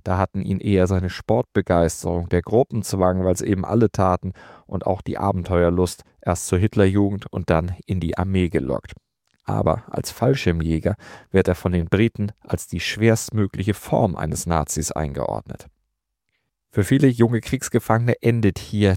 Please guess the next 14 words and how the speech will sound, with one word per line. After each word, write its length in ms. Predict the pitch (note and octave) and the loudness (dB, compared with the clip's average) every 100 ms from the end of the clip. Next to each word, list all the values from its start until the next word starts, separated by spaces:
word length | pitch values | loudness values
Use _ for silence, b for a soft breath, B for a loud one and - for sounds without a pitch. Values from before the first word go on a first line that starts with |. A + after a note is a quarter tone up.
| - | 4
der 220 | F#2+ F2+ | 2 4
Weg. 260 | G#2 A2 | 4 2
Für 220 | - F#2+ F#2 | 0 -2 -2
Trautmann 640 | - F#2+ G2+ G2 G2 G#2 | -2 -2 0 0 -2 -2
beginnt 400 | G2 - A2+ A2 | -6 0 0 2
er 160 | G2+ - | 0 2
eigentlich 520 | E2+ F2+ G#2 - - | -2 -2 -4 -10 -4
aber 180 | F#2+ F#2+ | 0 0
erst 320 | - G#2 - | 0 -2 -2
neu. 280 | A#2+ C3 A2 | 2 4 6
Im 160 | F#2 F#2 | 4 0
Kriegsgefangenenlager 1040 | - A#2+ - G2 - F#2 F#2+ F#2 F#2 F#2+ | -2 -6 -4 -4 0 0 2 2 2 2
in 100 | F#2 | 0
England 460 | - A#2+ B2 G2 A#2+ | -2 -4 2 2 0